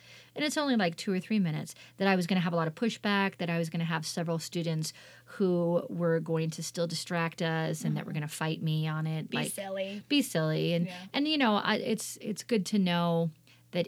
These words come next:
Speaker 1: when you keep doing something like that, that the silliness eventually goes away.
Speaker 2: Sure.
Speaker 1: But you have to know that when you first do it, that you're gonna get some of that.
Speaker 2: Yeah.
Speaker 1: Yeah. And the kids, interestingly enough, the kids who are the most fidgety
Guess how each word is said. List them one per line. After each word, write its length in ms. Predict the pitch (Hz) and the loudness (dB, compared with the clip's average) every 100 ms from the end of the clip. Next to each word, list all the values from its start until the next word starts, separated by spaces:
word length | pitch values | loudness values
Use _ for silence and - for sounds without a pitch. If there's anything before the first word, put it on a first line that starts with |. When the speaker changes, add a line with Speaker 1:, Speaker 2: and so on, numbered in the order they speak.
| - | -2
Speaker 1:
when 160 | 196 196 | 2 2
you 60 | 165 | 2
keep 280 | - 262 | 0 0
doing 220 | - 180 156 | 2 0 0
something 260 | - 156 | -2 -2
like 200 | 147 147 | -4 -6
that, 320 | 151 151 147 - - - - - | -4 -4 -4 -10 -18 -20 -14 -6
that 300 | 156 156 180 | -2 -2 -2
the 60 | |
silliness 640 | 160 196 170 165 151 - - | -2 0 2 2 0 -4 -6
eventually 420 | 202 196 165 151 147 | 2 2 2 -2 -6
goes 220 | 135 - | -6 -8
away. 160 | 143 - | -10 -6
Speaker 2:
Sure. 280 | - 285 - | -2 -2 -2
Speaker 1:
But 260 | 185 185 175 | -2 0 2
you 100 | 180 | 0
have 240 | 170 180 - | 2 2 2
to 80 | 165 | -2
know 220 | 151 151 | -2 -2
that 240 | 147 - | -4 -4
when 180 | 165 160 | -2 0
you 80 | 151 | 0
first 480 | - 170 156 - - | 2 2 2 -2 -2
do 180 | 165 147 | -2 -2
it, 140 | - - - _ - - - _ | -8 -18 -20 _ -20 -20 -20 _
that 320 | 175 156 143 - | -2 0 0 -2
you're 120 | 165 | 0
gonna 160 | 156 143 | 0 -2
get 200 | - - | -6 -8
some 140 | 135 | -10
of 80 | - | -10
that. 220 | - - | -12 -10
Speaker 2:
Yeah. 220 | 240 233 - | -4 -4 -2
Speaker 1:
Yeah. 200 | 160 139 | -4 -2
And 160 | 190 196 | 4 4
the 60 | 190 | 4
kids, 400 | 285 262 214 - - - - | 6 6 4 -4 -14 -20 -10
interestingly 600 | - 214 185 - 147 143 | 2 2 4 -2 -4 -2
enough, 380 | 147 262 277 254 | 2 6 6 4
the 100 | 302 | 0
kids 400 | - 302 320 240 | -2 0 0 0
who 240 | - 285 254 | 0 4 4
are 120 | 226 | 6
the 100 | 214 | 6
most 280 | 202 185 - | 6 4 4
fidgety 640 | 202 180 175 170 165 160 | 2 4 2 4 4 2